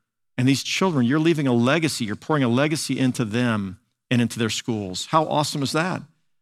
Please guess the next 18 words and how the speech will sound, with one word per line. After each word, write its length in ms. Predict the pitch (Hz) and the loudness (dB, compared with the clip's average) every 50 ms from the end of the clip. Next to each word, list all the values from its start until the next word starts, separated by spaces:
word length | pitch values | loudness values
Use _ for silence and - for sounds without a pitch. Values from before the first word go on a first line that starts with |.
| _ _ - | _ _ 0
Go 60 | 156 | 2
to 80 | 147 139 | 2 2
core 180 | - - 156 | 2 2 2
dot 140 | 151 156 151 | 4 4 2
org 100 | 156 143 | 2 0
slash 240 | - - 160 147 - | 0 0 0 0 0
next 280 | 175 185 175 143 - 120 | -2 -4 -4 -4 -2 -2
and 80 | 117 | -2
you 60 | 120 | -2
can 100 | 113 127 | -2 -4
say, 140 | 107 - 147 | -2 0 0
"Hey, 80 | 131 143 | 2 2
I'm 140 | 156 185 190 | 2 2 2
willing 200 | 214 208 160 110 | 0 0 0 0
to 60 | 107 | -2
help 180 | 107 101 - | -4 -4 -4
with 100 | - 113 | -6 -4
that. 220 | - 143 165 190 | -2 -2 -2 -2